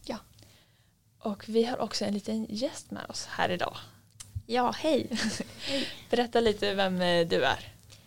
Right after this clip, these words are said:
Speaker 3: Eh, jag heter Tia Palm. Jag är sjutton år och fyller arton i år. Och jag går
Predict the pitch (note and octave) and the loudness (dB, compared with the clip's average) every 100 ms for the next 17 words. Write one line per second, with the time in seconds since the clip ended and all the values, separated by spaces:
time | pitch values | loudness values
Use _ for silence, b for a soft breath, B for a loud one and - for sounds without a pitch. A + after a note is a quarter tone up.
0 | B B - - G#3 G#3 G3 A3 A#3 A#3 | B B -8 0 2 2 2 2 2 0
1 | A#3 - G#3 - G3 A3 - - A#3+ C4 | -8 -6 -6 -6 -6 -6 -8 -6 -4 -4
2 | F4 - G#3+ - - G3+ G3+ G#3 G3+ A3+ | -6 -4 -2 -2 -2 -2 -2 -4 -8 -10
3 | - - G#3 G#3+ A#3 - G3 - G3+ G3+ | -8 -4 -2 0 -2 -4 -4 -2 -4 -6
4 | - A3+ A3+ A#3 D4+ - B B B B | -6 -4 -2 -2 -4 -8 B B B B
5 | B A3 - - A#3 A3+ A3 G#3 G3 G3 | B -10 -8 -4 0 2 0 -2 -2 -2